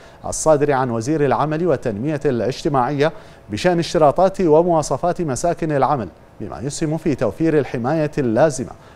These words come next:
ويحفظ صحتهم وسلامتهم. وأعرب سموه عن شكره وتقديره لكافة الداعمين للجهود الوطنية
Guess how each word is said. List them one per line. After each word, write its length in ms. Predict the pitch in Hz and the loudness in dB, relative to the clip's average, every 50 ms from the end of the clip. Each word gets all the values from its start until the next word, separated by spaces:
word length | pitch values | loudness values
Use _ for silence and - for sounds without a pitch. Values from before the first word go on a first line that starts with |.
| - - | -16 -10
ويحفظ 420 | - 101 131 147 - - 156 131 | -4 -4 -4 -2 0 0 0 0
صحتهم 840 | 127 113 - 113 - - 170 170 - 170 151 147 151 143 135 135 143 - - - | 0 -2 -4 -6 -6 -4 -6 -4 -2 -2 -2 -2 -2 -2 -2 -2 -2 -2 0 4
وسلامتهم. 1000 | 156 143 127 113 101 - - - - 170 156 135 117 107 110 - 104 87 85 82 - - - - - - - - - - - - - - - - - - - - - - - - - - - - - - - - - - | 6 6 6 6 4 0 -4 0 2 2 2 2 0 -2 -6 -8 -10 -12 -14 -18 -20 -20 -20 -20 -20 -20 -20 -20 -20 -20 -20 -20 -20 -20 -20 -20 -20 -20 -20 -20 -20 -20 -20 -20 -20 -20 -20 -20 -20 -20 -20 -18 -4 2
وأعرب 380 | 139 139 139 147 151 147 147 139 | 4 4 6 6 6 6 4 2
سموه 380 | - - 202 247 254 233 196 | 2 -2 -4 -2 -2 -2 0
عن 120 | 175 170 160 | -2 -2 -2
شكره 380 | - 220 196 - 180 170 160 | -4 -4 -2 0 0 2 4
وتقديره 480 | 147 160 - 180 - - 147 127 139 180 | 4 2 2 -2 -2 0 0 0 0 0
لكافة 440 | 185 160 123 - 160 160 - 180 - | 0 -2 0 0 -2 -2 -2 -2 -2
الداعمين 560 | 160 147 131 151 135 131 135 131 139 160 175 160 | -2 0 0 2 2 2 0 -2 -2 -2 -2 0
للجهود 460 | 147 147 143 127 123 123 147 160 151 | 0 -2 -2 -2 -2 -2 -2 0 0
الوطنية 560 | 147 143 143 131 - 135 135 135 110 87 - | 0 2 2 2 2 0 -2 -2 -4 -8 -10